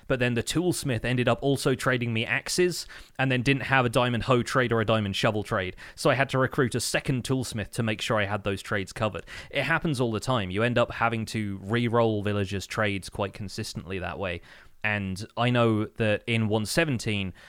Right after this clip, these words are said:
wanting to build a lot of stuff with dripstone,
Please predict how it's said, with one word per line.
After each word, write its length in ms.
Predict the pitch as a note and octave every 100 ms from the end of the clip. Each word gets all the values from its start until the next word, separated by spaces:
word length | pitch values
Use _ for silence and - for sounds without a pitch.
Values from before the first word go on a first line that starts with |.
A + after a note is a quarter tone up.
| -
wanting 220 | A#2 C3
to 120 | A#2
build 260 | G2+ B2 A2+
a 40 |
lot 320 | G#2+ A2 A#2+ -
of 100 | A2+
stuff 360 | - A#2+ -
with 320 | A2 G#2+ G2
dripstone, 640 | - B2 - - D#3+ F3